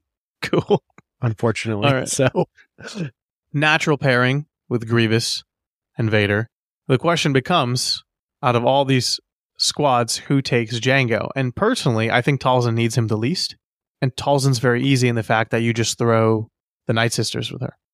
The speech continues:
Speaker 2: Yeah, I also think you can actually play Savage in this list too. And I think Savage will have more life in Premier format, right?
Speaker 1: Especially with pairing with Vader, he can just <laughs> one-shot a ton of stuff.
Speaker 2: He's awesome with Vader. And he's also awesome with just Talzin in general. I think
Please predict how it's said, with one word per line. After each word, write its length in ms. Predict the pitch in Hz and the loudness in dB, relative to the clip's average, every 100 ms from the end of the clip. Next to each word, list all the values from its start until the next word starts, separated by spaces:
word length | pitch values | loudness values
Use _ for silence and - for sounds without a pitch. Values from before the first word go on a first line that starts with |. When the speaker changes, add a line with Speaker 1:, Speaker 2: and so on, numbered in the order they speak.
| _ - | _ 0
Speaker 2:
Yeah, 140 | 139 | 2
I 20 | |
also 200 | 139 160 | 4 4
think 180 | 180 165 | 2 2
you 60 | 135 | 2
can 140 | 131 | 0
actually 240 | 120 - 117 | 0 -2 -4
play 200 | 117 110 | -2 -2
Savage 440 | - 107 104 98 | -2 0 2 0
in 80 | 98 | 0
this 200 | 95 - | -4 -4
list 240 | 98 - | -4 -4
too. 240 | 101 92 - _ - | -6 -8 -10 _ -6
And 180 | 123 120 | -2 0
I 80 | 123 | 2
think 180 | 156 | 0
Savage 380 | 131 127 120 120 | -2 0 2 0
will 80 | 117 | 0
have 100 | 113 | -2
more 220 | 117 113 | -2 -2
life 540 | 104 101 143 117 104 - - | -2 0 0 0 -4 -10 -8
in 300 | 104 98 95 _ _ | -6 -6 -10 _ _
Premier 300 | - 123 107 | -4 -2 0
format, 360 | 95 139 110 87 - | 0 0 0 -4 -10
right? 240 | 95 95 _ _ _ 151 | -10 -10 _ _ _ -2
Speaker 1:
Especially 420 | - 156 127 135 | 0 0 -2 -2
with 200 | 120 113 - | -2 -4 -4
pairing 220 | 127 113 | -2 0
with 100 | 107 | 0
Vader, 260 | 104 104 98 | 0 0 0
he 120 | 110 | -2
can 100 | 147 | -2
just 240 | 123 - | -4 -2
<laughs> 0 | |
one-shot 460 | 180 - - 156 127 | -2 -2 0 0 0
a 60 | 120 | -2
ton 220 | - 123 | -4 -4
of 80 | 117 | -4
stuff. 320 | - 95 - - | -4 -6 -6 -4
Speaker 2:
He's 200 | 127 147 | 0 2
awesome 440 | 113 117 110 95 - - | 2 0 -2 -6 -12 -12
with 140 | 98 | -8
Vader. 360 | 110 101 95 101 | -6 -4 -6 -6
And 180 | 110 117 | -2 2
he's 120 | 139 | 2
also 200 | 175 185 | 2 2
awesome 280 | 170 170 170 | 2 2 2
with 160 | 156 _ _ _ _ - | 0 _ _ _ _ -4
just 240 | 139 - | -4 -2
Talzin 360 | 127 139 139 127 | 0 2 2 0
in 100 | 110 | -2
general. 340 | 117 123 101 | -4 -4 -4
I 60 | 104 | -4
think 380 | 120 110 - | -4 -6 -10